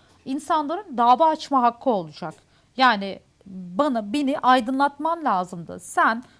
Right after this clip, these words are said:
belki ben, mesela şöyle düşünelim. Vergi kanunu belki benim işime gelmeyecek. Belki benim kazancımla aslı, ne derler, işte i-, işin şeyi benim u-, uyuşmayacak. Belki ben bu-, bunun ticaretini yapmak istemeyeceğim, değil mi? Vergi vermesine.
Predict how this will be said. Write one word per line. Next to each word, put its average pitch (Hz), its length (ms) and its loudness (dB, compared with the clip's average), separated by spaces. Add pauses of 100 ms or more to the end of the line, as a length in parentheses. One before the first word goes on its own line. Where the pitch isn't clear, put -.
(160)
belki 285 340 4
ben, 254 280 2 (220)
mesela 262 320 0
şöyle 320 360 -6
düşünelim. 170 340 -12 (920)
Vergi 302 360 4
kanunu 285 420 2
belki 320 240 -8
benim 330 180 -10
işime 359 300 -6
gelmeyecek. 349 600 -6 (260)
Belki 302 280 2
benim 302 280 -8 (280)
kazancımla 262 920 0 (220)
aslı, 240 420 -2
ne 349 120 -6
derler, 277 400 4
işte 269 380 -8
i-, 269 240 -8
işin 330 320 -6
şeyi 330 380 -4 (380)
benim 320 240 -2 (140)
u-, 311 220 -6
uyuşmayacak. 370 640 -4
Belki 302 240 -2
ben 330 240 0
bu-, 285 120 -8
bunun 339 140 -12
ticaretini 294 560 -2
yapmak 320 320 -8
istemeyeceğim, 208 680 -8
değil 523 120 -6
mi? 240 180 -6
Vergi 214 360 2
vermesine. 202 560 -2